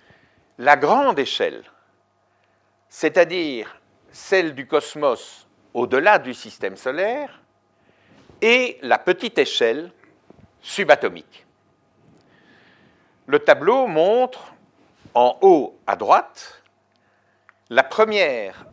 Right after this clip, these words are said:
des deux révolutions qui a marqué au début du vingtième siècle l'entrée dans la science moderne,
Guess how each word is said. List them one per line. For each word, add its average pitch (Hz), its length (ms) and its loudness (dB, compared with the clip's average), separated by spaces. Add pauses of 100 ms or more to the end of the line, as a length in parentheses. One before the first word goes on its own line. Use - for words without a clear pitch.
(100)
des 120 300 -8
deux 175 160 2
révolutions 156 840 -4
qui - 180 -14
a 127 60 -4
marqué 143 380 -6
au 147 80 -4
début 127 280 -8
du 127 120 -8
vingtième 107 400 -4
siècle - 460 -8 (540)
l'entrée 135 840 0 (380)
dans 113 380 0
la 110 140 -2
science 101 460 -8
moderne, 104 540 -6